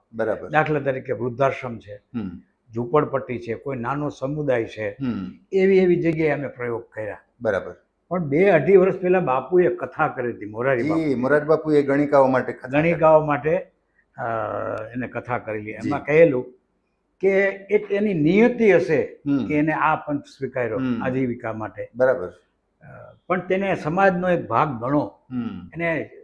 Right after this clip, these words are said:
Speaker 2: આદર આપો.
Speaker 1: બરાબર.
Speaker 2: તમે વૃદ્ધાશ્રમમાં, અનાથ આશ્રમમાં જમાડવા જાઓ છો તિથિ પર્વે,
Speaker 1: હમ.
Speaker 2: એમ ત્યાં જાઓ તમારા તિથિ પર્વે. અને કલાકારો તો મનોરંજન આપો.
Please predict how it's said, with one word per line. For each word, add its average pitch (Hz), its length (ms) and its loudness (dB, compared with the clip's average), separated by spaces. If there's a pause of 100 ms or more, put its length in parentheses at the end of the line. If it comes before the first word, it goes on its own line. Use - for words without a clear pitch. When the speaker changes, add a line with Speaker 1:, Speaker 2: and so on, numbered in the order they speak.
(120)
Speaker 2:
આદર 156 300 0
આપો. 120 380 -2 (140)
Speaker 1:
બરાબર. 110 240 -4
Speaker 2:
તમે 139 560 -2
વૃદ્ધાશ્રમમાં, 151 720 0
અનાથ 151 260 -4
આશ્રમમાં 143 540 -6 (340)
જમાડવા 139 460 2
જાઓ 123 200 0
છો - 280 -10
તિથિ 123 260 -6
પર્વે, 110 340 -6
Speaker 1:
હમ. 107 400 -12
Speaker 2:
એમ 156 120 -4
ત્યાં 170 600 2
જાઓ 170 200 8
તમારા 147 360 0
તિથિ 135 340 -10
પર્વે. 117 380 -6 (280)
અને 143 360 2
કલાકારો 147 560 2
તો 135 140 -6
મનોરંજન 139 500 -6
આપો. 113 300 -12